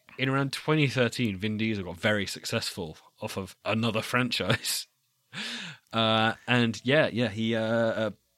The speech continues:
relaunched Riddick 'cause he was always super into the Riddick character.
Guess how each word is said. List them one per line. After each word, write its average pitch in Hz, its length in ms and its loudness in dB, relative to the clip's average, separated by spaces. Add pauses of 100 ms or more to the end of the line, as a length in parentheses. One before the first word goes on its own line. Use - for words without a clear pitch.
(260)
relaunched 117 720 4
Riddick 123 320 2
'cause - 160 -8
he 147 80 0
was 165 100 2
always 196 180 0
super 185 280 -4
into 190 200 -2
the 165 80 0
Riddick 175 260 -2 (540)
character. - 600 -4